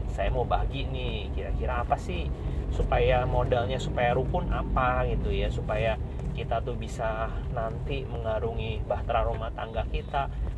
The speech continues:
keluarga kita. Nggak mau nih seperti, eh, mungkin lebih baik kita bukannya nggak mau seperti ayah atau ibu kita atau mama papa kita, guys, hoppers, tapi kita mau lebih baik dari mereka.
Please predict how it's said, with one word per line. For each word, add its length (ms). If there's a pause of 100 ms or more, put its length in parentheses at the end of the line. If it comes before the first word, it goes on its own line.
(160)
keluarga 560
kita. 480 (320)
Nggak 200
mau 320
nih 120
seperti, 440
eh, 280
mungkin 320
lebih 280
baik 360 (160)
kita 200
bukannya 360
nggak 160
mau 120
seperti 320
ayah 280
atau 120
ibu 200
kita 600
atau 160
mama 240
papa 280
kita, 360
guys, 320
hoppers, 400 (360)
tapi 360
kita 240
mau 400 (200)
lebih 240
baik 360
dari 160
mereka. 640